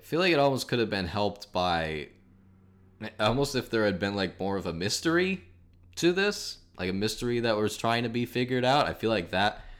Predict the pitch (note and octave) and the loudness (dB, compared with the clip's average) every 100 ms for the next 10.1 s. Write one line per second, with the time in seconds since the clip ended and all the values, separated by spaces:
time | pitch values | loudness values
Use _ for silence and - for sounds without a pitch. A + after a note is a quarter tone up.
0 | - F2 F#2 G2+ - A2 G2+ E2 G2 B2+ | -18 -4 0 0 -2 -2 -2 -2 -2 -2
1 | - - - - _ _ - F2 E2 G2 | -2 -12 -18 -20 _ _ -10 -8 -6 -6
2 | G#2+ E3+ - - - - _ _ _ _ | -4 -4 -6 -14 -18 -20 _ _ _ _
3 | _ _ _ _ - A#2 - C#3 B2 C3 | _ _ _ _ -20 -18 -8 -2 0 0
4 | C3 C3 B2+ B2 A2+ A2 _ _ - C#3 | 0 0 0 -2 -4 -8 _ _ -4 0
5 | G3+ G#3 F#2+ G#2+ A2 A2 G#2 - G2 F2+ | 2 2 4 4 4 4 0 -2 -2 -2
6 | - - G2 F#2+ G2 D#2+ D#2+ D2+ C#2+ C2 | -4 -6 -2 -2 -2 -4 -6 -6 -4 -4
7 | D#2+ F2 A#2 B2+ B2 F2 - - D3+ E3 | -4 -4 -2 -2 -4 -6 -6 -4 -2 0
8 | D3+ G2 F#2 F#2+ F#2 F2+ F2+ - - - | -2 0 0 0 -2 -4 -6 -8 -10 -14
9 | F2+ F#2+ A2 A2+ - - - F#2 F2 - | -8 -4 -2 -4 -8 -12 -6 -2 -2 -4
10 | - | -14